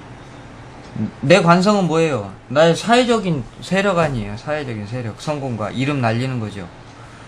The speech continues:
에, 관심이 없을 것이다예요. 그러면, 자, 만약에 그렇다고 쳤을 때, 예, 내 여자가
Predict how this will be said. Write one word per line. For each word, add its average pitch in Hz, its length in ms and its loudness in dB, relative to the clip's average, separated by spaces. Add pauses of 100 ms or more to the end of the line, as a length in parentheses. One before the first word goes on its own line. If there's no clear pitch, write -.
(540)
에, 104 260 -4
관심이 135 720 -2 (560)
없을 110 320 -6
것이다예요. 92 680 -8 (1500)
그러면, 202 500 6 (380)
자, 185 460 6 (560)
만약에 170 480 6
그렇다고 160 440 -2
쳤을 151 340 -8
때, 101 240 -6 (1600)
예, 107 360 -4 (120)
내 156 240 6
여자가 139 500 4